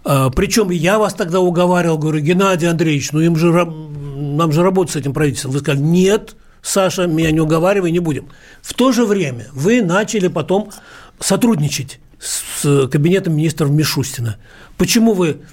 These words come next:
м, здесь покривили душой? Скажите.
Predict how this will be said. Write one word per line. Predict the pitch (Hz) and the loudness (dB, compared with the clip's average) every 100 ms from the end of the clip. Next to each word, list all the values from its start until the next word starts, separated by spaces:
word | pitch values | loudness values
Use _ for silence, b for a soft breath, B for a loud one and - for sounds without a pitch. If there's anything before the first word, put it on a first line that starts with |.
| B B - | B B -4
м, | 143 139 135 147 - | 0 0 0 -4 -8
здесь | 285 139 190 | -2 2 0
покривили | - 151 160 151 175 | 0 -2 2 2 2
душой? | 143 - 117 110 - - - | 0 -4 -6 -10 -16 -20 -16
Скажите. | - 139 113 - | -4 0 0 -4